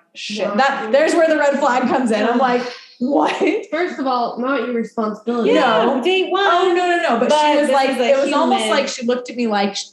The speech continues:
Speaker 1: she, she gave me this look like, "He does this all the time."
Speaker 3: Ugh.
Speaker 1: Type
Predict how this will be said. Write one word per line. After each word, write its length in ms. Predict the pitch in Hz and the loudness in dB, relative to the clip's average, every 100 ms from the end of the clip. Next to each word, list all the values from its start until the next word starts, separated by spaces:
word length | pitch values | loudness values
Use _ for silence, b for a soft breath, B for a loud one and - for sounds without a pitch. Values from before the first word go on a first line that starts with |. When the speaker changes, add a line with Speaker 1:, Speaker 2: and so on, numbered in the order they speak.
| - | -8
Speaker 1:
she, 300 | - 214 202 | -4 -2 -2
she 180 | - | -2
gave 200 | 202 254 | 0 0
me 100 | 294 | 0
this 240 | 240 226 - | 0 -2 -2
look 160 | 208 | -2
like, 160 | 185 165 | -2 -6
"He 100 | - | -6
does 240 | - 147 | -8 -8
this 140 | - - | -10 -12
all 140 | 104 | -12
the 60 | - | -12
time." 260 | - 151 - - | -16 -14 -14 -6
Speaker 3:
Ugh. 300 | 202 208 | -2 0
Speaker 1:
Type 40 | 202 | 2